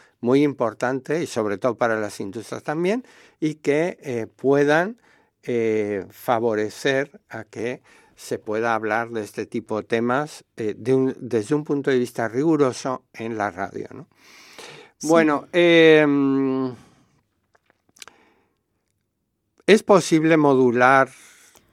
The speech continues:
Speaker 1: la inflamación?
Speaker 2: S-, sí, como ya hemos estado hablando ahora, esto se demuestra en numerosos artículos científicos. Sí que hay ciertos compuestos que influyen en procesos inflamatorios, entonces, que luego hablaremos sobre ellos. Eh,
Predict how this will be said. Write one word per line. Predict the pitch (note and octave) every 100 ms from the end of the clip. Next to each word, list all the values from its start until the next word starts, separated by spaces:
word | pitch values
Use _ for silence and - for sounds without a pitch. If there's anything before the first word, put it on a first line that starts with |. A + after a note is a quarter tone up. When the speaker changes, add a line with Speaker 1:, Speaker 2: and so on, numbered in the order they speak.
| _ _
Speaker 1:
la | A#2+ B2+
inflamación? | - B2+ B2 A#2 - E3+ G#3
Speaker 2:
S-, | C#4 -
sí, | - - B3+
como | A#3 G#3 G#3
ya | G#3+
hemos | A3 A3+
estado | - A3+ A3
hablando | A3 A3 G#3+
ahora, | G#3+ A#3 A#3 - - _
esto | A#3 A#3
se | - A3
demuestra | G#3+ G#3+ G#3+ A3+
en | A3 G#3 G3+ G#3 G#3+
numerosos | G#3 G3+ G3+ G#3
artículos | G3+ G#3 G3+ G3+ G3
científicos. | G3 F#3+ G#3 G#3 - F#3+ - _ _ _ _
Sí | - A#3 A3
que | A#3+ A#3
hay | A3+ A#3 A3+ - -
ciertos | A#3+ A#3 A#3
compuestos | A#3 G#3+ A#3+ A#3+ A#3+
que | - G#3+
influyen | G3+ A3 A3 A3+
en | G#3+
procesos | G#3+ A3 A3 A3+
inflamatorios, | G#3 A3 G#3 G#3 A#3+ A3+ A#3 - _ _ _ _ _ -
entonces, | A3+ A3 G#3 A3+ G#3+
que | - A#3 G3+
luego | G3+ G#3
hablaremos | G#3+ G#3+ G#3 G#3+ G#3
sobre | G#3+ G#3+
ellos. | A#3 A#3 C4+ - _ _ _ _ _
Eh, | A#3+ A#3 G#3+ G#3 G3+